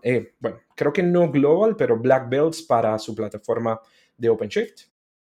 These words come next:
eh, administrada. Así que ahí he visto otros Black Belts también especia-, espe-,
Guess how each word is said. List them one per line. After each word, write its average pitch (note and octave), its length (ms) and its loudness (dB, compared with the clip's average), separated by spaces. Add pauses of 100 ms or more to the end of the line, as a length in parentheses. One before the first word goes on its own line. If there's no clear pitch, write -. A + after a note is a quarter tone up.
(100)
eh, A2 440 -2
administrada. A#2+ 580 -2
Así C3 220 -8
que A2+ 260 -6 (240)
ahí C#3 220 2
he D#3 40 6
visto D#3 240 4
otros C3+ 340 -2
Black B2 240 0
Belts G#2+ 260 -6
también A2+ 340 -6
especia-, B2 520 -2
espe-, - 680 -10